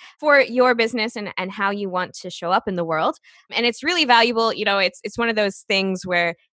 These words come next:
it's simple, but it's got some really powerful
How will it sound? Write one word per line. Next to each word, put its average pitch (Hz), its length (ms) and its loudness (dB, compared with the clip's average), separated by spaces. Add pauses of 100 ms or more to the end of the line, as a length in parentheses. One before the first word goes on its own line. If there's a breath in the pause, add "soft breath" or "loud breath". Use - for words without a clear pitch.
it's - 220 -4
simple, 208 640 -2
but 175 140 2
it's - 140 -6
got - 200 0
some 170 160 -8
really 175 280 -6
powerful 160 840 -4